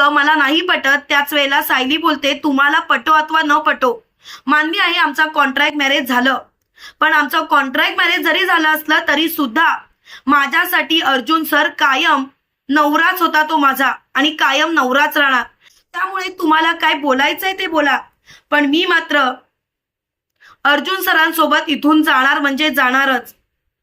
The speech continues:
आणि सायलीने स्वतःची बॅग घेतलेली असते आणि ती अर्जुन सोबत परत एकदा सुभेदारांच्या घरी जायला निघालेली असते. इकडे आपल्याला असं पाहायला मिळतं, अर्जुन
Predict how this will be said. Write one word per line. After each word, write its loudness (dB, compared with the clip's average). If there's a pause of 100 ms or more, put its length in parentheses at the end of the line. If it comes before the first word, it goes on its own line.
(1400)
आणि 0
सायलीने -2
स्वतःची 0
बॅग 0
घेतलेली -2
असते -2
आणि -2
ती -2
अर्जुन -2
सोबत -2 (1400)
परत -2
एकदा 0
सुभेदारांच्या -2
घरी 0
जायला 0
निघालेली 0
असते. -2 (540)
इकडे 0
आपल्याला 0
असं 0
पाहायला 2
मिळतं, -2
अर्जुन 0